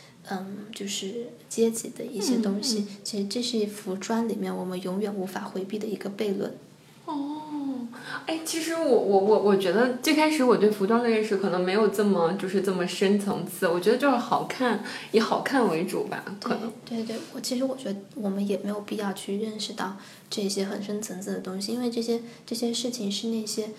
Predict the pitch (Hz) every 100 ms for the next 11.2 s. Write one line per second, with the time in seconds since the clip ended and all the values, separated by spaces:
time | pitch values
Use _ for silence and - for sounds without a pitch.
0 | - - 262 226 220 226 226 226 226 226
1 | 277 220 - - - - - - 254 -
2 | - - 240 214 202 - 208 220 - 208
3 | 226 208 202 202 - 202 - - - -
4 | - 214 208 220 202 165 180 196 175 240
5 | 214 208 - - 226 202 208 220 208 202
6 | 233 254 - - - - 214 208 247 220
7 | 226 - 277 - 254 220 220 233 - 214
8 | 214 226 233 220 202 - 208 208 214 -
9 | - - - - - - 285 - - 254
10 | 294 - 226 294 - 233 233 240 254 247
11 | -